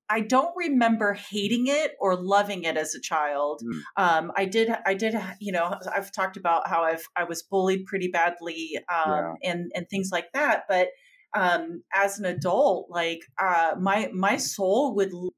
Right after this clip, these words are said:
Speaker 1: like, literally ache to leave a place. Like, when I left Flagstaff, like, for good, it was like my soul could not stand being there a minute longer.
Speaker 2: Oh, wow.
Speaker 1: But, um,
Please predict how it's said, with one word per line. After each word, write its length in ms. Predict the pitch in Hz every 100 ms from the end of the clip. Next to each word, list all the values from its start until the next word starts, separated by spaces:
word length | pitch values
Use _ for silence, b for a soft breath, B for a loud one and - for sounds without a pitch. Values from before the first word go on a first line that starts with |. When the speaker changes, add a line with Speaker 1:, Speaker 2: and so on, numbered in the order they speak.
| -
Speaker 1:
like, 240 | 196 180
literally 840 | 190 196 226 247 254 240 202 190 -
ache 400 | 202 196 190 - - - _ _ -
to 120 | 220
leave 580 | 202 196 196 196 185 175 - -
a 80 | 175
place. 200 | 196 180
Like, 160 | 185
when 120 | 208 208
I 140 | 254
left 280 | 247 220 220
Flagstaff, 960 | - 202 185 190 - 190 165 160 - -
like, 180 | 170 170
for 180 | - 160
good, 480 | 226 285 170 160 180 _ _
it 220 | - 247 247
was 260 | 233 214
like 400 | 196 175 170 165 _ b b
my 240 | 185 208 254
soul 480 | - - 196 190 185
could 300 | - 196 190
not 260 | 175 160
stand 500 | - - 170 165 165
being 300 | 170 165 170
there 240 | 160 156 -
a 80 | 170
minute 360 | 170 165 160 160
longer. 560 | 156 165 143 131 - -
Speaker 2:
Oh, 200 | 110 101
wow. 340 | 202 101 85
Speaker 1:
But, 280 | 277 269 -
um, 180 | 269